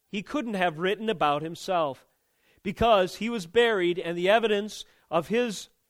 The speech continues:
of his mortality remained at the point, uh, up to this point of Peter preaching, and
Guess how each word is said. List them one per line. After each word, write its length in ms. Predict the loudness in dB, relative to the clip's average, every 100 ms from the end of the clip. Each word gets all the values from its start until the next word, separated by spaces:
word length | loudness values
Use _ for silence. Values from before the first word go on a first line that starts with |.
| _ _ _ _
of 180 | -6 -4
his 200 | -2 -2
mortality 800 | 0 0 2 4 4 2 -2 -4
remained 640 | -4 0 2 2 0 -4 -10 -4
at 160 | -2 -2
the 80 | -4
point, 460 | 0 0 0 -8 _ _ _
uh, 40 | -4
up 360 | 0 0 0 -4 -8
to 100 | -8
this 200 | -8 -8
point 420 | -4 -2 -2 -2
of 180 | -4 -4
Peter 300 | -4 -2 -2
preaching, 500 | -4 -4 -4 -6 -10
and 160 | -10